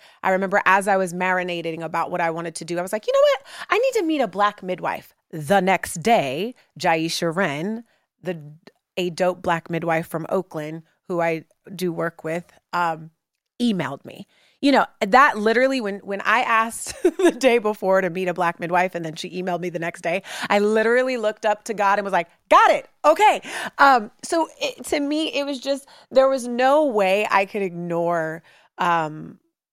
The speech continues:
my path. And so I've just kept putting one foot in front of the other. Um, my fiscal sponsor came from my student when he saw my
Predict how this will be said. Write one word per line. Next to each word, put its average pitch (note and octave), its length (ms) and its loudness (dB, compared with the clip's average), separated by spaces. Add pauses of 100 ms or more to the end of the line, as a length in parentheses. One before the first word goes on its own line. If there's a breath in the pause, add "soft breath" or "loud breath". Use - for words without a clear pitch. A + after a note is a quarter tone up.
(160)
my D#3+ 300 -4 (320)
path. - 440 -8 (160)
And F#3 200 -6
so E3 520 -4 (260 loud breath)
I've F3+ 220 0
just F#3+ 280 -4
kept G3 300 -2 (380)
putting F3 340 -4
one E3 260 -4
foot E3 260 -4
in D#3+ 120 -8
front D#3 280 -8
of D#3 120 -10
the D#3 200 -12
other. D#3+ 440 -6 (560 loud breath)
Um, F3 500 -2
my F#3 180 -2
fiscal G3 400 -6
sponsor F3 580 -4
came E3 300 -10
from E3+ 180 -8
my E3+ 140 -4
student E3+ 480 -8
when D3+ 120 -10
he E3+ 120 -8
saw D#3 240 -4
my D#3 180 -6